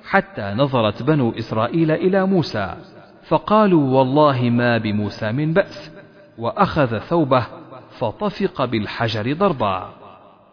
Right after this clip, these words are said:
فقال أبو هريرة: والله إنه لندب بالحجر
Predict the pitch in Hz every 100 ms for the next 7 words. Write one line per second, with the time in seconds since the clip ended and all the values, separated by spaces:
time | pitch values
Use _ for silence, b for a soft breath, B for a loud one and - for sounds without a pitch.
0 | _ _ _ _ - 170 - 220 156 -
1 | 135 117 107 110 123 143 131 123 - -
2 | 135 - 131 127 170 233 196 190 190 170
3 | 156 135 147 131 117 123 127 120 123 113
4 | 110 117 - 131 127